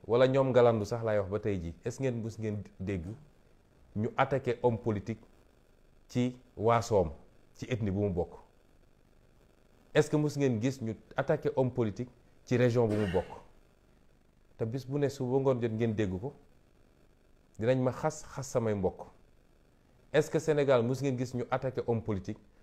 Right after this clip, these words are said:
naan ban diine la bokk, ban tarixa la bokk, kan mooy sëriñam? Guléet ci Ousmane Sonko. Est-ce que mës ngeen gis homme politique ñu attaqué ko ci vie privée am, di wax lu bon ci ay waajuram, di wax lu bon ci ay soxnaam,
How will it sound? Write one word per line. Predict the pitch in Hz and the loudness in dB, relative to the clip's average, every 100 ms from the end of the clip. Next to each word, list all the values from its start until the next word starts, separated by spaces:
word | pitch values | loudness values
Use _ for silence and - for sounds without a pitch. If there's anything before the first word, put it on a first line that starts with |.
| - | -8
naan | 107 120 107 | -2 0 4
ban | 123 | 2
diine | 120 113 110 101 | 2 -2 -2 -2
la | |
bokk, | 87 87 - - _ - | -2 -2 -6 -20 _ -8
ban | 92 127 | 0 2
tarixa | 123 117 110 104 | 2 0 0 -4
la | 92 | -2
bokk, | 87 90 - - _ - | -2 -4 -10 -20 _ -2
kan | 127 | 0
mooy | 120 113 | 2 0
sëriñam? | - 104 90 80 - _ _ _ - - - | 0 -2 -2 -6 -12 _ _ _ -20 -20 -8
Guléet | 101 123 139 135 | 2 6 6 4
ci | |
Ousmane | 117 104 98 87 | -8 -6 -6 -6
Sonko. | 82 76 - _ _ _ - - _ _ _ _ - - _ - 151 | -8 -12 -18 _ _ _ -20 -20 _ _ _ _ -20 -20 _ -4 2
Est-ce | 160 | 4
que | 170 | 4
mës | 160 147 | 2 0
ngeen | 143 123 | 0 0
gis | 120 - - | -2 -6 -2
homme | 135 | -2
politique | - 120 101 104 | -2 -4 -4 -6
ñu | 104 110 - | -6 -6 -4
attaqué | 143 139 - | -2 -4 -6
ko | 120 | -10
ci | - | -6
vie | 98 110 | -4 -4
privée | 107 98 90 90 | -6 -6 -4 -6
am, | 80 - - - _ _ - _ | -8 -16 -20 -20 _ _ -20 _
di | - 110 113 98 | -6 -4 -4 2
wax | 113 123 | 4 4
lu | 117 | 2
bon | 101 98 139 135 | 0 6 6 4
ci | 123 - | -8 -4
ay | 107 110 - - | -4 -4 -10 -6
waajuram, | 101 87 90 80 - _ _ - _ - | -4 -2 -6 -8 -12 _ _ -20 _ -6
di | 110 | 0
wax | 123 117 | 0 0
lu | 117 | -4
bon | 104 147 143 | 6 6 6
ci | 131 | 0
ay | 104 101 | -4 -4
soxnaam, | 98 92 82 | -8 -10 -12